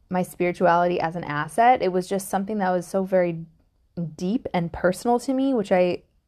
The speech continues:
still feel that way. It is definitely something that's just mine, but it's become kind of mainstream, and I'm actually surprised. And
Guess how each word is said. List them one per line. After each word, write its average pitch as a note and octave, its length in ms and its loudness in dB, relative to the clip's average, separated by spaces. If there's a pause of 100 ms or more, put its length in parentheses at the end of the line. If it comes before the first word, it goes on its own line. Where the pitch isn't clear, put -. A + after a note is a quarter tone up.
(260)
still - 320 2
feel D#3+ 220 2
that D3+ 160 2
way. D#3+ 280 2
It G3 80 2
is F3+ 280 -2
definitely E3 760 -2
something E3+ 380 -6
that's D#3+ 240 -6
just E3 240 -8
mine, D#3+ 580 -2 (300)
but A#3+ 100 2
it's A3+ 140 2
become E4 320 -4
kind G#4 180 4
of D#4 80 0
mainstream, A#3+ 640 -2
and F#3+ 100 2
I'm F#3 80 2
actually A3+ 300 -2
surprised. - 680 0
And G3 240 0